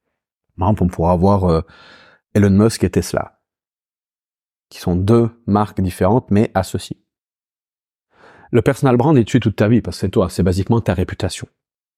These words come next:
c'est ta célébrité. D'accord ? Quel, euh, et quel, euh, qu'est-ce qu'on pense de toi ? Et donc, du coup, en tant qu'entrepreneur, quand tu es associé à des projets, si tu as une brand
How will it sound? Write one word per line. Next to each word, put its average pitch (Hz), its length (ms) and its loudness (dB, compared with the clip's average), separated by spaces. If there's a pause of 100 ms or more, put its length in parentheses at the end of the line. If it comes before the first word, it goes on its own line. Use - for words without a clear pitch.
(100)
c'est - 100 -20
ta 95 100 -4
célébrité. 90 640 -2 (720)
D'accord ? - 260 -6
Quel, 92 220 2
euh, 80 160 0 (380)
et 95 100 -4
quel, 107 180 2
euh, 85 160 0 (240)
qu'est-ce - 160 -6
qu'on 110 120 2
pense 95 260 -2
de 90 80 2
toi ? - 240 -8
Et 95 80 2
donc, 104 180 2
du 104 140 4
coup, 180 320 2
en 104 100 0
tant 104 140 0
qu'entrepreneur, 101 680 -2 (300)
quand 92 100 -4
tu 98 140 0
es 104 100 2
associé 110 640 0
à - 20 2
des 87 140 0
projets, 101 400 0
si 104 200 -4
tu - 160 -2
as 104 200 0
une 101 240 0
brand 98 360 -2